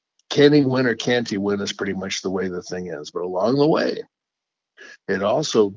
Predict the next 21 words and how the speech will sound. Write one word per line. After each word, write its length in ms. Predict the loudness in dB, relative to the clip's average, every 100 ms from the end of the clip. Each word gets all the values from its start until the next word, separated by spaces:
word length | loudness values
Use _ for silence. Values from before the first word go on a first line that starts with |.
| -14 -12 -6
brings 280 | -4 -2
up 180 | -4 0
issues 440 | -2 -2 -4 -6 -4
that 140 | -6
you 160 | -6 -8
could 200 | -8 -8 _ _ _ _ _ _ _ -2
point 240 | 0 0
towards 300 | 0 -2 -2
morality 580 | -8 -4 -4 -6 -8 -8
of 120 | -10 -12
people, 480 | -10 -8 -6 -8 -8 -14 -8
past, 380 | -4 -4 -6 -12 _
present, 340 | -6 -6 -8 -12
and 320 | -12 -12 -12
future. 460 | -10 -8 -10 -14 -18 _ _ _ _ _ _ _
Where 160 | 2 2
are 40 |
we 120 | 2
going? 360 | 0 -2 -4 -12 _ _ _ _ -10 -2
Are 100 | -2
we 360 | -2 -4 -8